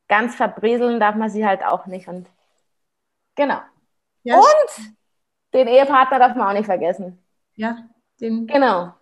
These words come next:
Speaker 2: gibt's ja auch noch.
Speaker 1: Einsamkeit, die stellt man oft gerne hinten an. Und bis man schaut, es ist,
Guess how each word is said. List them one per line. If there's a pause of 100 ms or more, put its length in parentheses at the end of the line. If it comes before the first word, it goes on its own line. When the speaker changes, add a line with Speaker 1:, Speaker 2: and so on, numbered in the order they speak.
(200)
Speaker 2:
gibt's
ja
auch
noch.
Speaker 1:
Einsamkeit, (480)
die
stellt
man
oft
gerne
hinten
an. (360)
Und
bis
man
schaut,
es
ist,